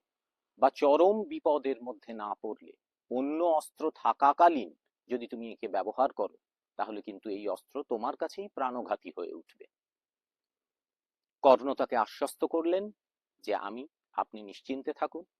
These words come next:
আমি এই অস্ত্রের ব্যবহার প্রাণ সংশয় বা একজন নির্দিষ্ট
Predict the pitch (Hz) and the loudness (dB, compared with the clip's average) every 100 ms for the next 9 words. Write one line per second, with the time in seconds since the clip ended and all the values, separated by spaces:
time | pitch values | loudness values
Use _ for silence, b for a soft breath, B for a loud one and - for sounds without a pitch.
0 | _ 104 107 101 98 90 - 107 90 92 | _ -10 -8 -10 -6 -6 -6 -8 -6 -4
1 | 92 - 135 - 107 95 110 - 135 143 | -6 -4 -4 -4 -4 -4 -6 -10 -10 -8
2 | - 185 - _ _ _ _ _ 113 - | -8 -8 -10 _ _ _ _ _ 0 2
3 | - 107 113 120 131 143 151 123 110 _ | 0 -2 -2 -4 -4 -2 -2 -4 -8 _
4 | 135 - | -8 -6